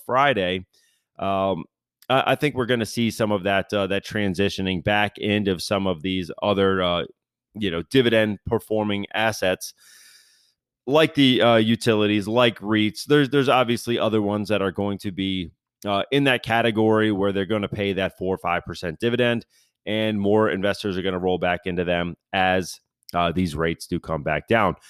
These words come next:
So is that a, a, a today problem? Not necessarily, but I think we've got to maybe gear up for the fact that, uh, in the next twelve months, it could be really a, a solid investment to go ahead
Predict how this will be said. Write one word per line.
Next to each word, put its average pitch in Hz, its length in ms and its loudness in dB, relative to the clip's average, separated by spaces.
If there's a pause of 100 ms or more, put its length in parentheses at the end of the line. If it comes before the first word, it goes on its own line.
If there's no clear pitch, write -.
(160)
So 151 180 6
is 147 80 6
that 185 200 6
a, 139 520 8
a, 120 80 4
a 120 60 6
today 135 400 4
problem? 151 540 4 (580)
Not 180 300 0
necessarily, 131 760 2
but 123 140 -2
I 131 80 2
think 131 220 -6
we've 117 160 -4
got 120 260 0 (140)
to 120 560 -2 (160)
maybe 131 520 -2
gear 117 340 2
up 113 200 0
for 117 80 -8
the 104 80 -4
fact 104 340 -2
that, 101 240 -2
uh, 98 180 0
in 107 80 -4
the 104 100 -2
next 98 260 -2
twelve 95 280 0
months, 101 400 -2
it 101 140 -6
could 110 180 -2
be 101 160 -2
really 92 520 0
a, 80 280 -4
a 92 60 -2
solid 92 420 0
investment 87 640 -2
to 98 100 -6
go 92 220 2
ahead 90 360 -2